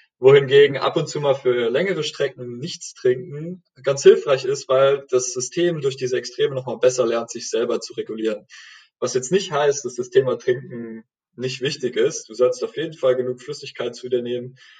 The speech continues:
Ähm, vor allem in Berufen oder in Tätigkeiten, die jetzt viel Sitzen hervorrufen. Also wenn du jetzt im Büro tätig bist, beisp-, beispielsweise,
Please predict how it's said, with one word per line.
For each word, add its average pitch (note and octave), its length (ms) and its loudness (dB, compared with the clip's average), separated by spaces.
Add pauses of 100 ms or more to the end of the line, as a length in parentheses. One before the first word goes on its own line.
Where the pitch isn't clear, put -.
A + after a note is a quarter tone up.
(160)
Ähm, A2+ 480 -2
vor - 280 -6
allem E3+ 680 0
in C3 520 -2
Berufen D3 500 -2
oder C3 220 0
in B2+ 80 -2
Tätigkeiten, B2+ 760 -6
die A#2 80 -2
jetzt A#2 260 -2
viel C#3+ 640 -2
Sitzen B2+ 680 -2 (120)
hervorrufen. A2+ 960 -6
Also A2 320 -8
wenn A2+ 340 -12
du B2+ 60 -2
jetzt C3 200 -8
im C3+ 60 -14
Büro C3+ 280 0
tätig D3 380 -8
bist, C#3 200 -8
beisp-, B2+ 440 -4 (100)
beispielsweise, A#2+ 720 -2